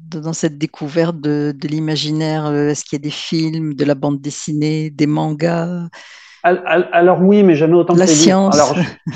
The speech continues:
Speaker 2: je,
Speaker 1: <laughs>
Speaker 2: alors, bah, la science alimente, la science, euh, la science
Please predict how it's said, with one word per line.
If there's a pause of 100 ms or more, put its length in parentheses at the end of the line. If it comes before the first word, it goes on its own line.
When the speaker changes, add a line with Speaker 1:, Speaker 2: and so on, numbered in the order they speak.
(160)
Speaker 2:
je,
Speaker 1:
<laughs>
Speaker 2:
alors, (680)
bah,
la
science
alimente,
la
science,
euh,
la
science